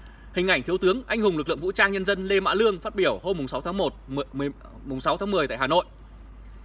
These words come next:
Thiếu tướng anh hùng lực lượng vũ trang nhân dân Lê Mã Lương, nguyên giám đốc Bảo tàng lịch sử quân sự Việt Nam nêu nhiều ý kiến. Dự buổi hội thảo này có các anh ở Bộ Ngoại giao, Ban Đối ngoại Trung ương. Tôi muốn hỏi các anh, chính phủ có kiện Trung Quốc ra tòa quốc tế hay không?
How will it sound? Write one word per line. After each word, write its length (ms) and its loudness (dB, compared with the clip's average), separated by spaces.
Thiếu 200 8
tướng 200 4
anh 140 -4
hùng 140 2
lực 120 0
lượng 140 -2
vũ 100 -6
trang 260 4
nhân 140 -2
dân 200 0
Lê 140 2
Mã 100 0
Lương, 300 2
nguyên 220 2
giám 120 0
đốc 180 0
Bảo 120 -2
tàng 160 -2
lịch 100 -4
sử 260 -2
quân 140 -4
sự 220 -4
Việt 140 -4
Nam 320 2
nêu 200 2
nhiều 160 -4
ý 80 -6
kiến. 280 -2
Dự 180 2
buổi 160 4
hội 140 0
thảo 140 4
này 220 4
có 120 -4
các 160 -2
anh 180 2
ở 60 -4
Bộ 80 0
Ngoại 160 -4
giao, 400 4
Ban 160 4
Đối 120 0
ngoại 240 0
Trung 160 -4
ương. 260 2
Tôi 160 6
muốn 180 2
hỏi 260 0
các 100 -4
anh, 240 0
chính 160 -2
phủ 160 2
có 60 -2
kiện 220 0
Trung 160 0
Quốc 180 -2
ra 100 2
tòa 260 0
quốc 120 -10
tế 120 0
hay 140 0
không? 260 2